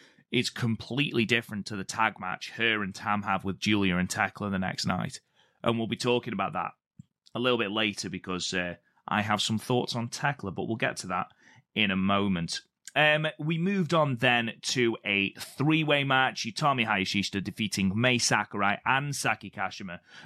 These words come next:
with the German suplex in eight minutes and thirty-two seconds. In the pre-, <laughs> in the pre-match promo to this,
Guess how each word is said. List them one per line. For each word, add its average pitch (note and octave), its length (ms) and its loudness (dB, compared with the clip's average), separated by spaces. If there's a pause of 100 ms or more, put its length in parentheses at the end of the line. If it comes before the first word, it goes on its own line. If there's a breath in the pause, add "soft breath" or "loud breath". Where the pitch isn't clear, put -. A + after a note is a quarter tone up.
with A2+ 300 2 (120)
the G#2+ 80 -6
German A#2+ 560 0
suplex F#2+ 640 0
in F2 160 -4 (140)
eight A2+ 400 0
minutes G2+ 580 0
and F#2 200 2
thirty-two F#2+ 1160 0
seconds. G2+ 760 0 (320 loud breath)
In C3 120 2
the C3+ 80 0
pre-, F#3 240 4 (180)
<laughs> - 180 -20
in E3+ 120 2
the F3+ 40 4
pre-match F#3 380 2
promo C#3+ 380 2
to A2+ 80 -10
this, G2+ 420 -4